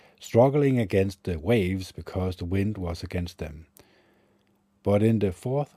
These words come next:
watch of the night he came to them, walking on the sea. When they caught sight of him walking on the sea, the disciples were troubled, saying, "It is an apparition," and they cried out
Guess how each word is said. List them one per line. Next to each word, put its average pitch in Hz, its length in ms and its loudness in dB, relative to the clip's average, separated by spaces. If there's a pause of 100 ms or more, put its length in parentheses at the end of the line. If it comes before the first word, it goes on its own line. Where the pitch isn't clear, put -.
watch 85 320 -8
of 87 100 -4
the 92 100 -2
night 110 380 2 (260)
he 107 100 -16
came 147 340 2
to 123 100 0
them, 92 500 -4
walking 98 480 0
on 78 180 -6
the 90 100 -8
sea. 78 400 -10 (840)
When 120 240 2
they 143 300 6
caught - 500 -6
sight - 360 -4
of 143 160 -4
him 90 180 -2
walking 87 480 -2
on 78 100 -6
the 78 80 -10
sea, 104 400 -2 (460)
the 107 100 -4
disciples 139 640 -2
were 95 140 -2
troubled, 90 480 -2
saying, 95 500 -2 (800)
"It 120 180 0
is 120 280 -2
an 104 380 -6 (600)
apparition," 85 840 -2 (420)
and 90 160 -6
they 101 160 0
cried 110 420 -2
out 98 440 -4